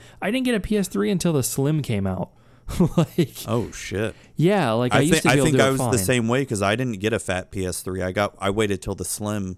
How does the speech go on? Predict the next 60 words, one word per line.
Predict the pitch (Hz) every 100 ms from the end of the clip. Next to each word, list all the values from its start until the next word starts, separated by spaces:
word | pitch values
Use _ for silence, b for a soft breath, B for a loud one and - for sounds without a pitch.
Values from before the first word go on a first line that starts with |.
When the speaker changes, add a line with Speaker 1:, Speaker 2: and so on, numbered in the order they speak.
| -
Speaker 1:
Yeah, | 117 104 98 -
me | 117 104
too. | -
Speaker 2:
Wait, | 170 101
no, | 170 190 190 180 165 127 -
no. | 151 147 120 - _ _ _ _
Speaker 1:
Did | 113
you | 123
have | 165
a | 165
Speaker 2:
I | 131
Speaker 1:
fat? | 226
Speaker 2:
got, | 156 151
I | 135 135
got | 156 160
a |
P | 151 - 170
S | 151 -
three. | - 143 139 139 143 135 b b b b
Whenever | 123 131 170 180
Modern | 147 143 139
Warfare | 135 127 131 113
two | - 123 113
came | - 101
out | 90 87
is | 92
when | 92
I | 87
got | 87
a | 87
P | - 104
S | - -
three. | - -
Speaker 1:
That | 131 160
was | 175 160
Speaker 2:
Because | 135 123 110
I | 107 120
played | - 143 127
the | 110
hell | 95 120 117
out | 104
of |
Modern | 101 101 101 101
Warfare | 98 92 101 92
one | 101 101 110
on | 107
my | 92
friend's | 92 - 104 98 90
P | - 104
S | 95 -
three. | - 98 98 -
Speaker 1:
Wasn't, | 143 170 175
was | 156 131
that | 151 165
the | 175
revision | 151 127 107 120 120 139 143
of | 147 - 131 127
the, | 135 131 131 123
the | 131
fat? | - 139 147 151